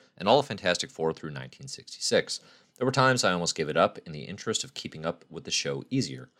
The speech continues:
I've only read the Captain America issues for sixty-nine so far, and I still have one of those left. But when all is said and done, I'm always glad I took the time to read them. Except for Yandroth. There may be no excusing Yandroth.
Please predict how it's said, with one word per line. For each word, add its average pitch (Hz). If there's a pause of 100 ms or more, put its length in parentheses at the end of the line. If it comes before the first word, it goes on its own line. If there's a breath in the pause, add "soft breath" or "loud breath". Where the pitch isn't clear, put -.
(300 soft breath)
I've 143
only 151
read 117
the -
Captain 95
America 80
issues 73
for -
sixty-nine 104
so -
far, 110
and 80
I 69
still 110
have 87
one 73
of 71
those 73
left. 65 (320 soft breath)
But 90
when 87
all 151
is 85
said 98
and 85
done, 101
I'm 82
always 113
glad 87
I 87
took 80
the 82
time 71
to 73
read 67
them. 65 (340)
Except -
for 98
Yandroth. 67 (100)
There 76
may 71
be 69
no 76
excusing 71
Yandroth. 69